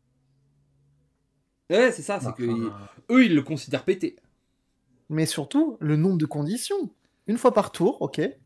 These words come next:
Speaker 3: Payer un, pourquoi pas. Défausser un, invoquer une carte de ta main. Donc tu perds deux cartes de ta main, tu dois payer un.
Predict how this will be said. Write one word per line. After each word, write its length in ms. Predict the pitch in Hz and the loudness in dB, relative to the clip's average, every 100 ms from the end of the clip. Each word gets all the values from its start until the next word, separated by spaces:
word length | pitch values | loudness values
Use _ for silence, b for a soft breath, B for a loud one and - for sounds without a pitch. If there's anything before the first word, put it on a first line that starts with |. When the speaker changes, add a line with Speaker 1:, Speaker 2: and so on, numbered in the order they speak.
| _ _ _ _ | _ _ _ _
Speaker 3:
Payer 240 | 208 214 - | 2 4 2
un, 180 | 196 180 - _ _ _ _ | 2 0 -4 _ _ _ _
pourquoi 240 | 139 139 | -8 -2
pas. 220 | 160 - B - | -2 -2 B -12
Défausser 600 | 147 220 226 233 - 196 | -2 -2 0 -4 0 -2
un, 280 | - 190 285 _ _ _ | 0 0 -2 _ _ _
invoquer 280 | 185 202 214 | 2 2 2
une 80 | 208 | 2
carte 160 | 208 196 | 2 4
de 20 | |
ta 80 | 190 | 2
main. 100 | 151 | 0
Donc 120 | 139 | -6
tu 100 | 139 | 0
perds 220 | 165 139 | 0 0
deux 180 | 135 220 | 0 0
cartes 200 | 233 196 | 2 2
de 60 | |
ta 140 | 196 202 | 2 2
main, 140 | 214 | 2
tu 80 | 214 | 0
dois 120 | 156 | -2
payer 240 | 160 156 | 0 0
un. 140 | - | 0